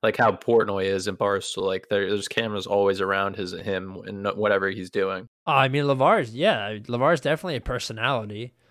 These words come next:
Speaker 2: Um,
Speaker 1: I would just say to grow their brand because Charlotte's not a very big market, and I think them getting that out there would help them get more fans.
Speaker 2: That's probably true, and I think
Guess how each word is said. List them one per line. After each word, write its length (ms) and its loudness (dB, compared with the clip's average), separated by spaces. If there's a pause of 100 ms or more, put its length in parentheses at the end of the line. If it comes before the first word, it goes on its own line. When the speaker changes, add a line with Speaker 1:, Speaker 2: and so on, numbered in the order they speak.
(340)
Speaker 2:
Um, 540 -4 (800)
Speaker 1:
I 180 6
would 140 4
just 180 0
say 120 6
to 80 4
grow 380 6
their 220 2
brand 400 0
because 280 -4
Charlotte's 500 2
not 140 0
a 40 0
very 200 2
big 200 -2
market, 540 -2 (340)
and 100 -8
I 60 -4
think 420 -8 (840)
them 300 2
getting 340 -2
that 220 -4
out 240 -2
there 180 2
would 100 -2
help 240 0
them 200 -6
get 140 -2
more 160 -4
fans. 640 -4 (280)
Speaker 2:
That's 180 2
probably 380 4
true, 420 -4
and 180 -2
I 80 2
think 400 -4